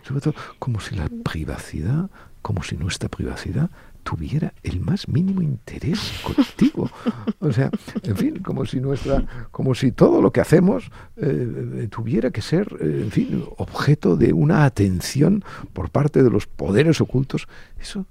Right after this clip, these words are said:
Speaker 1: nuestra privacidad solo tiene, Santos, a
Speaker 2: Ujú.
Speaker 1: veces, un interés literario, ¿sabe usted?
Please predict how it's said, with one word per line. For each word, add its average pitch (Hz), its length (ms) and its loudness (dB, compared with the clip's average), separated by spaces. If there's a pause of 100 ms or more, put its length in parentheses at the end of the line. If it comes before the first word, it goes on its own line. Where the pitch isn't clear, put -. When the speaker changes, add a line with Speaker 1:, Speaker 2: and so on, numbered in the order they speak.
Speaker 1:
nuestra 151 300 -6
privacidad 135 480 0
solo - 260 -2
tiene, 135 520 -2 (360)
Santos, 95 520 -4 (340)
a - 80 -6
Speaker 2:
Ujú. 143 80 -4
Speaker 1:
veces, - 560 -6 (360)
un 107 200 -6
interés 127 420 0
literario, - 560 -4 (140)
¿sabe - 120 -10
usted? - 220 -2